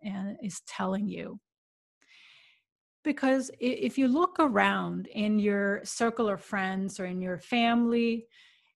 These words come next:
you can tell if somebody is living by their inner critic.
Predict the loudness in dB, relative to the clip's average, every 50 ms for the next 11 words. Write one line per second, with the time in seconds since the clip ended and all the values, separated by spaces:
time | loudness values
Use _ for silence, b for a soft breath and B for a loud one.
0 | _ _ 4 6 6 6 4 2 2 2 4 4 2 0 -4 -10 -6 -2 0 2
1 | 2 2 0 -2 -6 -10 -12 -16 -20 _ _ _ _ _ -6 -6 -6 -6 -6 -2
2 | 0 4 4 6 6 4 4 2 2 0 -2 -4 -6 -10 -10 -12 -10 -6 -2 0
3 | 2 4 6 6 4 4 2 0 -2 -4 -8 -10 -12 -14 -16 _ _ _ -4 0
4 | 0 0 2 2 0 0 -2 -2 -4 -4 -6 -6 -4 -4 -2 -2 -2 -4 -8 -12
5 | -14 -12 -10 -10 -10 -12 -16